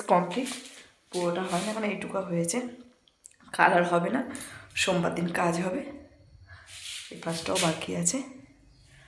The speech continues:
কিরম লাগছে গাইস, বলবে এই জায়গাটা। চলো, চাটা খেয়ে নিই। চা খাবো,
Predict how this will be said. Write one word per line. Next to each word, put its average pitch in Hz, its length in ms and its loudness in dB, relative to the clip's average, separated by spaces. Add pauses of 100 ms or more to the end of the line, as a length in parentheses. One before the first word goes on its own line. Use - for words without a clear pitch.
(460)
কিরম 202 280 4
লাগছে 190 280 0
গাইস, 202 180 0 (120)
বলবে 180 240 0
এই 185 80 -6
জায়গাটা। 175 320 -8 (3500)
চলো, 220 220 2 (260)
চাটা 175 260 6 (100)
খেয়ে 175 240 2
নিই। 208 120 -2 (1040)
চা 175 120 -4 (180)
খাবো, 175 200 0